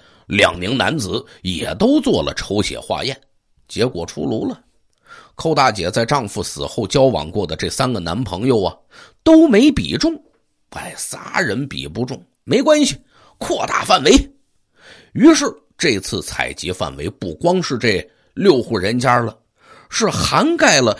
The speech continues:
以高庙村为中心半径五十公里范围之内的所有的村子，这个区域内的十六岁到六十岁的成年男子全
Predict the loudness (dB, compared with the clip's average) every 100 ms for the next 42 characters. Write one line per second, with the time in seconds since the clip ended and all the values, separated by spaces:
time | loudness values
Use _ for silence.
0 | -8 -4 -4 0 2 4 2 0 -2 -2
1 | 0 0 0 0 -2 -2 -4 -2 -2 0
2 | 0 0 -2 -4 -6 -2 -2 0 0 0
3 | 0 0 0 0 0 0 0 0 0 0
4 | -2 -4 -10 -8 -6 -2 4 4 4 -2
5 | -10 -8 -8 -10 -16 _ -20 -20 6 8
6 | 8 6 0 -2 -6 -2 0 0 0 -4
7 | -8 -10 -4 2 4 6 4 2 -4 -2
8 | 2 6 8 8 6 -2 -4 -2 -2 -4
9 | -6 -2 -2 -2 -2 -4 -6 -14 -18 -6
10 | -6 -2 0